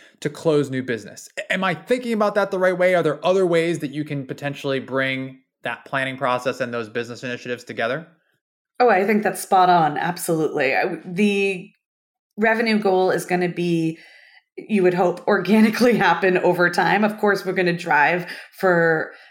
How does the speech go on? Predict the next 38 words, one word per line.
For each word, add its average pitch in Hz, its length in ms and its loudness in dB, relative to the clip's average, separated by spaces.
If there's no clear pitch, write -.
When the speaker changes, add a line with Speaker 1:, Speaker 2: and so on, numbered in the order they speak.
Speaker 2:
cross 170 360 0
sells 160 400 4
and 170 140 0
upsells, 165 720 2
but 185 260 0
that 220 220 0
customer 262 360 -2
satisfaction, 196 880 0
when 180 180 2
you 214 200 0
improve 196 340 0
it, - 300 0
it 208 120 2
organically 202 640 2
does 175 320 2
drive 147 280 2
up - 140 0
that 120 180 2
revenue. 151 420 -2
And 190 200 2
therefore, 170 380 2
that's 156 180 2
what 170 120 0
you 156 80 -4
would 151 160 -4
build 147 240 -4
into 151 180 -6
your 147 100 -6
model, 123 400 0
that 127 180 -6
you 160 80 -4
would 165 100 0
expect - 500 -4
your 156 240 0
new 175 200 0
A 175 120 2
R 156 140 0
R 147 280 -2